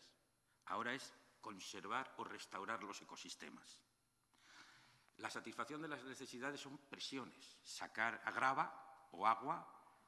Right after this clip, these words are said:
o mover una turbina o, o hacer un, una, una, un dique para evitar la inundación de un campo, de una factoría,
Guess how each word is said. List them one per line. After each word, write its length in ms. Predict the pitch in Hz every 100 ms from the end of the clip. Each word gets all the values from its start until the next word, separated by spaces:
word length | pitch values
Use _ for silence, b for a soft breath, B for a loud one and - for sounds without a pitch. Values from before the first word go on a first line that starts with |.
| -
o 100 | 95
mover 340 | 92 87 104 98
una 140 | 98
turbina 560 | 98 104 151 156 156 151 B B B B _
o, 240 | 101 92 -
o 140 | 95
hacer 300 | 95 - 110
un, 560 | 104 98 95 - 95 -
una, 280 | 98 98 90 -
una, 200 | 101 98
un 200 | 98 104
dique 260 | 139 -
para 220 | 90 87 87
evitar 340 | 85 104 104
la 240 | 95 92
inundación 560 | 87 90 85 85 101 139 - -
de 120 | - 87
un 140 | 85
campo, 500 | 98 98 90 - 85
de 120 | 82
una 360 | 85 87 82 82
factoría, 640 | - - - 104 120 135